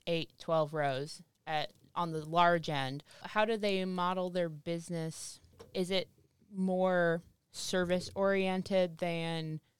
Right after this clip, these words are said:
pure, like, product sales? Like, 'cause you're not gonna have the volume, obviously, when you can get a sale of, you know,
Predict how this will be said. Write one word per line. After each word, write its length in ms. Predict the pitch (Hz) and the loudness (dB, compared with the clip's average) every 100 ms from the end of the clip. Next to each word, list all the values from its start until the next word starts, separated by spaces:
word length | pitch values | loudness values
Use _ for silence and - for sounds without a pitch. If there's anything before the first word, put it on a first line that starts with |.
| _ _ _ | _ _ _
pure, 460 | - 175 165 160 156 | -10 -6 -4 -4 -2
like, 320 | 156 151 - | -2 -2 -8
product 520 | - 156 156 156 - | -6 -4 -2 -6 -8
sales? 640 | - 165 160 160 165 - - | -2 0 0 -2 -4 -8 -4
Like, 240 | 160 - | -2 -2
'cause 160 | - 180 | -4 -2
you're 80 | 220 | 2
not 140 | 247 | 2
gonna 140 | 214 190 | 2 0
have 200 | 190 165 | 0 0
the 80 | |
volume, 540 | 156 160 160 151 143 143 | 0 2 2 0 -4 -2
obviously, 800 | 143 143 143 143 - 139 143 156 _ _ _ _ _ _ _ - | -2 -2 -4 -6 -4 -4 -4 -6 _ _ _ _ _ _ _ -4
when 160 | 160 | -2
you 100 | 165 | -2
can 160 | 160 165 | -2 2
get 160 | 175 170 | 4 2
a 60 | |
sale 420 | - 180 165 160 | 2 2 4 4
of, 420 | 156 147 147 147 226 _ _ | 2 0 0 -4 -14 _ _
you 120 | 175 | -4
know, 320 | 160 143 147 | 0 -2 -4